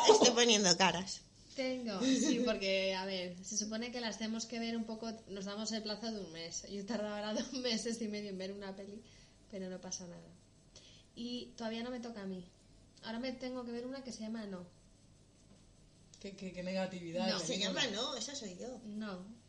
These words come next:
Speaker 3: ¿Por,
Speaker 2: Pues
Speaker 3: por
Speaker 2: eso es
Speaker 3: qué
Speaker 2: una
Speaker 3: eres
Speaker 1: Porque a
Speaker 2: película.
Speaker 1: todo digo que no.
Speaker 3: Mentira.
Speaker 1: A
Speaker 2: ¿Tú?
Speaker 1: todo digo que no.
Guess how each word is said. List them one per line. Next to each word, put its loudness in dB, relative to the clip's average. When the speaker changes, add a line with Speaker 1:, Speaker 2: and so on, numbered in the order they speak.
Speaker 3:
¿Por, -10
Speaker 2:
Pues -6
Speaker 3:
por -2
Speaker 2:
eso -6
es -6
Speaker 3:
qué 0
Speaker 2:
una 4
Speaker 3:
eres 0
Speaker 1:
Porque 0
a 4
Speaker 2:
película. -2
Speaker 1:
todo 0
digo 0
que -6
no. -8
Speaker 3:
Mentira. -8
Speaker 1:
A 4
Speaker 2:
¿Tú? 0
Speaker 1:
todo 8
digo 2
que 0
no. -4